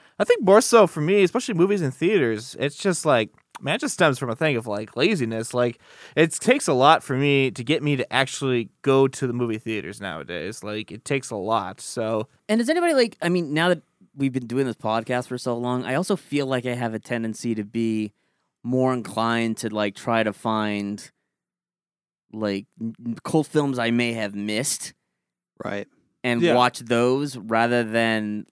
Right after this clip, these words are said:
Speaker 2: like, "Oh, there's
Speaker 3: Well
Speaker 2: a new," I mean, if it's a Marvel movie, forget it. Yeah, I'm going,
Speaker 4: <laughs>
Speaker 2: right?
Speaker 4: Yeah, but
Speaker 2: But
Speaker 4: no, like, the big, like, like I said, like, A Quiet Place. Like, everybody's going crazy about
Speaker 1: Yeah.
Speaker 4: that right now. This is, you know.
Speaker 1: I mean, Get Out was the same
Speaker 4: Well,
Speaker 1: way last
Speaker 4: yeah,
Speaker 1: year,
Speaker 4: Get Out
Speaker 1: but,
Speaker 4: was the
Speaker 1: but
Speaker 4: same way
Speaker 1: I,
Speaker 4: too.
Speaker 1: and I
Speaker 2: Yeah,
Speaker 1: really
Speaker 2: it's
Speaker 1: wanted
Speaker 2: okay.
Speaker 1: to see that movie really bad, but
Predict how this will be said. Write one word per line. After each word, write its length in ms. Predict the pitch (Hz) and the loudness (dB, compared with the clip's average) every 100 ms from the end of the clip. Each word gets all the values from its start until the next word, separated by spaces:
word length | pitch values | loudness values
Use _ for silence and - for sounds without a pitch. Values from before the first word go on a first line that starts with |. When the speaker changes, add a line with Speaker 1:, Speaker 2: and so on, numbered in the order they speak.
| - | -14
Speaker 2:
like, 540 | 110 107 101 95 - _ - | -6 -2 -2 -4 -8 _ -2
"Oh, 280 | 202 180 | 0 2
there's 160 | 135 139 | 2 6
Speaker 3:
Well 120 | 202 | 6
Speaker 2:
a 60 | 139 | 4
new," 280 | 147 143 120 | -2 -2 0
I 120 | 147 | 2
mean, 200 | 151 147 | 2 0
if 100 | 139 | 0
it's 100 | 135 | 0
a 40 | |
Marvel 340 | 120 151 156 127 | 2 2 2 0
movie, 240 | 117 107 | -2 -4
forget 360 | 107 104 98 92 | -6 -4 -4 -4
it. 80 | 71 | -4
Yeah, 140 | 98 | -6
I'm 100 | 92 | -6
going, 320 | - 65 60 285 | -10 -12 0 2
Speaker 4:
<laughs> 220 | - - | 2 4
Speaker 2:
right? 240 | - 240 190 | 4 4 4
Speaker 4:
Yeah, 220 | 208 185 | 6 4
but 220 | 135 151 196 | 4 4 6
Speaker 2:
But 220 | 165 156 | 8 8
Speaker 4:
no, 60 | 156 | 6
like, 240 | 151 139 | 2 0
the 120 | 165 | -4
big, 320 | 151 165 147 185 | -2 -2 -4 -2
like, 240 | 196 165 | 0 0
like 180 | 175 170 | -2 -2
I 60 | |
said, 160 | 175 202 | -2 -2
like, 140 | 139 | -4
A 80 | 139 | -6
Quiet 300 | - 202 139 | -2 0 0
Place. 220 | 135 104 | -6 -8
Like, 120 | 113 117 | -6 -4
everybody's 400 | 135 139 143 131 | -2 -2 -2 -4
going 240 | 135 127 | -4 -6
crazy 420 | - 139 127 127 | -4 -2 -2 -2
about 300 | 127 131 120 | 2 2 2
Speaker 1:
Yeah. 60 | 135 | 0
Speaker 4:
that 400 | 180 208 196 143 | 0 2 0 -2
right 240 | 151 139 | -2 -2
now. 380 | 120 117 113 123 - _ _ - | -4 -4 -4 -6 -10 _ _ -6
This 200 | 135 135 | -6 -6
is, 160 | 123 | -8
you 100 | 139 | -6
know. 80 | 120 | 0
Speaker 1:
I 60 | 160 | 2
mean, 200 | 170 147 | 2 2
Get 180 | 156 | 4
Out 160 | 165 160 | 6 4
was 80 | 147 | 2
the 60 | 135 | 2
same 100 | 165 | 4
Speaker 4:
Well, 140 | 170 | 6
Speaker 1:
way 160 | 151 135 | 4 4
last 280 | 127 147 165 | 6 4 4
Speaker 4:
yeah, 160 | 220 | 4
Speaker 1:
year, 80 | 180 | 4
Speaker 4:
Get 180 | 143 147 | 6 8
Out 80 | 165 | 8
Speaker 1:
but, 40 | |
Speaker 4:
was 80 | 175 | 8
the 60 | 160 | 8
Speaker 1:
but 100 | 160 | 8
Speaker 4:
same 80 | - | 8
way 40 | |
Speaker 1:
I, 100 | 165 | 6
Speaker 4:
too. 120 | 170 165 | 6 6
Speaker 1:
and 100 | 170 | 6
I 60 | |
Speaker 2:
Yeah, 100 | 156 | 6
Speaker 1:
really 180 | 147 170 | 6 8
Speaker 2:
it's 60 | 160 | 8
Speaker 1:
wanted 160 | 165 160 | 6 4
Speaker 2:
okay. 60 | |
Speaker 1:
to 40 | 135 | 0
see 160 | - | 2
that 120 | 202 131 | 2 4
movie 220 | 117 113 | 2 2
really 200 | 113 110 | 2 2
bad, 240 | 147 180 | 2 2
but 260 | 120 120 | 2 0